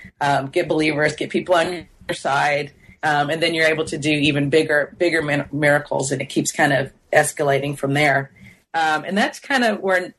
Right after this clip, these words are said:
N-, Namvula, who's the young girl, she lives in the township, um, and she's ten years old. She's just kinda coming into her <laughs> powers, and so she doesn't really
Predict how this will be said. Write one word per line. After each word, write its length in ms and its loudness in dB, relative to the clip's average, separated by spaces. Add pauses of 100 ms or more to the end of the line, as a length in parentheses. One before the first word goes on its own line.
N-, 340 4
Namvula, 720 0 (140)
who's 260 -2
the 100 -2
young 280 2
girl, 440 0 (220)
she 180 -2
lives 240 2
in 60 -4
the 80 -2
township, 720 2 (120)
um, 420 0 (520)
and 140 -2
she's 200 0
ten 180 0
years 160 0
old. 140 2
She's 160 -10
just 180 -2
kinda 260 2
coming 360 -2
into 300 0
her 160 0 (140)
<laughs> 140 -20
powers, 480 0 (560)
and 180 2
so 380 2
she 160 -8
doesn't 360 0
really 600 0